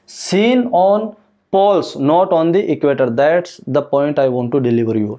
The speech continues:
ठीक है। तो इसको आप ध्यान में रखना। Thank you so much for watching this video lecture, all the very best for your examinations। कल है ईद, तो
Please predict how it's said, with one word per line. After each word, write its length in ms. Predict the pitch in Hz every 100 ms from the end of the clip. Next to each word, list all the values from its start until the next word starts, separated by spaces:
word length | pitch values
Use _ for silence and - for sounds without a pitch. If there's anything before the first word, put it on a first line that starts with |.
| -
ठीक 200 | 139 180
है। 160 | 196 - _ _ -
तो 80 |
इसको 220 | 135 131 151
आप 120 | 143
ध्यान 240 | 117 107
में 120 | 113
रखना। 300 | 117 131 165 - - - -
Thank 200 | 120 131
you 100 | 131
so 320 | - 143 160
much 100 | 185
for 200 | 190 -
watching 340 | 131 113 123 120
this 220 | 117 113
video 180 | 117 143
lecture, 440 | 151 151 190 202 202 _ -
all 220 | 127 127 120
the 140 | 113
very 260 | 117 160 160
best 140 | 175
for 260 | - 160 160
your 240 | 160 147
examinations। 720 | 135 143 143 143 165 165 165
कल 280 | - 139 131
है 320 | 117 123 120 - 160
ईद, 340 | 196 233 202 - - - _ -
तो 580 | 139 131 131 117 -